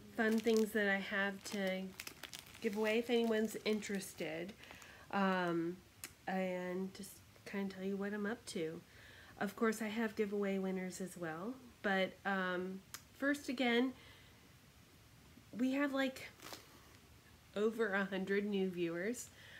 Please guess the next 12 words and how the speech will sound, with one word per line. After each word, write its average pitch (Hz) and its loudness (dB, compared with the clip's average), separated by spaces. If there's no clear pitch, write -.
I'm 233 4
at 220 2
two 320 2
hundred 262 2
and 233 4
ten 202 2
subscriptions 214 0
at 214 0
this 202 -2
point. 247 0
Um, 180 2
I, 190 2